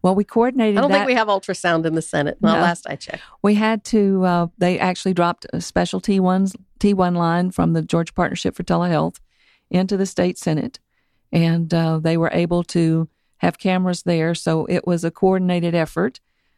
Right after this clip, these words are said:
Speaker 1: but it is a very nice video. So the website is obviously w w w dot women's telehealth dot com, and that's all one word.
Speaker 2: Very good. And is there a phone number they can reach you?
Speaker 1: Four oh four, four seven eight,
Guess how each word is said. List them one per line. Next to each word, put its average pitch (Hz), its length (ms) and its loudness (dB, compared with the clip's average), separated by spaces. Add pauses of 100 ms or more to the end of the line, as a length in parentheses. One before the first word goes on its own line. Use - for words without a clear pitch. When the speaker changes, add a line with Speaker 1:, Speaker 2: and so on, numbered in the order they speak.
(140)
Speaker 1:
but 175 300 0
it 180 160 2
is 180 320 -2
a 175 100 0
very 180 280 0
nice 180 240 -2
video. 160 460 0
So 170 360 -2
the 175 140 -2
website 185 580 -2
is 165 480 -2 (380)
obviously 165 400 0
w 165 280 -2
w 160 280 -2
w 165 300 -2
dot 160 360 0 (560)
women's 196 560 2 (200)
telehealth 190 800 0
dot 170 240 0
com, 160 320 0
and 156 100 2
that's 156 200 -2
all 151 180 0
one 151 220 0
word. - 240 -6 (160)
Speaker 2:
Very 196 180 2
good. 180 260 0
And 185 160 0
is 185 120 0
there 175 160 0
a 156 40 -4
phone 185 220 0
number 285 300 -2
they 302 100 -2
can 294 160 -4
reach 320 260 -2
you? 359 200 -2 (100)
Speaker 1:
Four 175 260 0
oh 175 120 0
four, 214 480 0
four 185 240 -2
seven 175 400 -2
eight, 180 340 -2